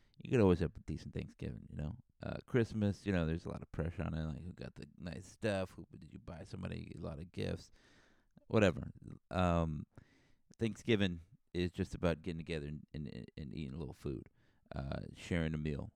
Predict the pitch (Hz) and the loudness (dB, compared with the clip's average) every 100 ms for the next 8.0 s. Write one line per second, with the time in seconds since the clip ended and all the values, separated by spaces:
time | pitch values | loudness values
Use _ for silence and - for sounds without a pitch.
0 | _ - 80 - - 85 76 - - - | _ -8 -8 -12 -2 0 0 -4 -6 -4
1 | 80 - - - _ - _ _ - 92 | -4 -6 -10 -14 _ -20 _ _ -2 0
2 | 87 82 95 95 - - - - - - | 2 4 6 6 4 -8 -12 -20 -20 0
3 | 85 76 78 - - - - - - 82 | 2 2 -2 -2 -6 -4 -4 -4 -4 -6
4 | 80 - - - - _ _ - _ - | -4 -6 -8 -10 -18 _ _ -20 _ -14
5 | - - 92 90 156 214 285 220 214 214 | -14 -2 0 2 0 0 -2 0 0 2
6 | 226 233 240 190 - 135 147 208 262 - | 2 2 2 -2 2 2 4 2 -2 -6
7 | - - - 92 95 107 - - 120 123 | -18 -16 -6 -6 -2 -4 -2 -2 -2 -4